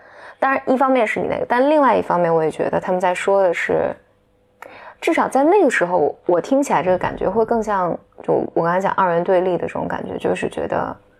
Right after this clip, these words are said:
这是你最大的功能，你人生最大的功能，或者，或，或这么讲吧，就是结婚能够解决你的人生问题。Does it make sense to you？就是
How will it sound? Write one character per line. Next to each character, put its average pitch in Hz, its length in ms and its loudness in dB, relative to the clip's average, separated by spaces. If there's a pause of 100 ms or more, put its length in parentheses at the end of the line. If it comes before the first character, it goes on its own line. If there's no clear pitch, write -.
(500)
这 311 120 2
是 233 120 2
你 175 120 0
最 214 140 2
大 175 160 0
的 170 60 -6
功 202 180 0
能， 202 100 -2 (120)
你 175 120 -2
人 170 140 2
生 226 160 2
最 220 100 2
大 160 160 0
的 170 60 -10
功 180 220 -2
能， - 160 -8 (520)
或 - 160 0
者， - 220 -2 (140)
或， 269 220 2
或 254 200 2
这 247 80 2
么 208 80 4
讲 - 180 -4
吧， - 120 -8
就 220 120 2
是 208 220 0 (960)
结 185 260 2
婚 294 360 2
能 185 160 2
够 202 120 4
解 170 380 0
决 151 220 -2
你 170 120 -2
的 151 120 0
人 143 180 -2
生 185 220 0
问 202 180 0
题。 - 180 -16 (640)
Does 185 140 0
it 202 100 0
make 190 160 0
sense 170 380 -6
to 170 80 -10
you？ 170 100 -10 (320)
就 - 140 -4
是 - 320 -2